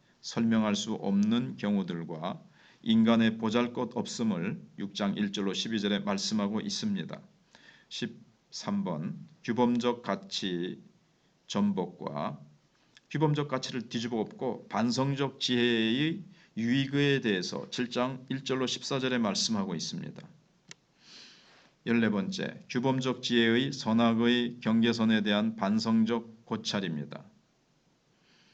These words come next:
칠 장 십오 절로 이십구 절. 십오 번, 미래를 예측할 수 없을 때의 지혜. 팔 장 일 절로 팔 절.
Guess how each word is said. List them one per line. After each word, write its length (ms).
칠 180
장 180
십오 300
절로 320
이십구 380
절. 200
십오 560
번, 420
미래를 440
예측할 380
수 160
없을 380
때의 300
지혜. 420
팔 240
장 240
일 160
절로 300
팔 200
절. 320